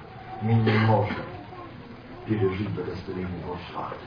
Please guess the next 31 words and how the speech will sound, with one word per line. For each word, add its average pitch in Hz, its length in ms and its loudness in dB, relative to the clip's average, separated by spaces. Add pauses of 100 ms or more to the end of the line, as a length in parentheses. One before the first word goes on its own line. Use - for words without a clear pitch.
(1300)
Но 113 100 2
когда 127 380 8
они 139 180 8
пришли 123 400 0
к - 20 0
Господу, 117 520 4 (880)
и 131 60 4
знаете, 143 420 6
я 135 500 10 (380)
только 156 220 6
помню 151 440 8 (120)
своё, 131 500 8 (720)
э, 110 240 4
как 147 180 2
я 151 100 6
уверовал, 131 760 8 (300)
и 120 100 0
как 127 160 4
мы 139 140 4
собирались 127 600 6
там 131 200 4
в 139 40 4
наших 147 320 2
местах, 123 560 4 (140)
я 135 120 6
помню 127 420 6
такие 123 320 2
молитвы, 135 500 4
я 127 120 6
помню 139 340 2
такие 123 280 4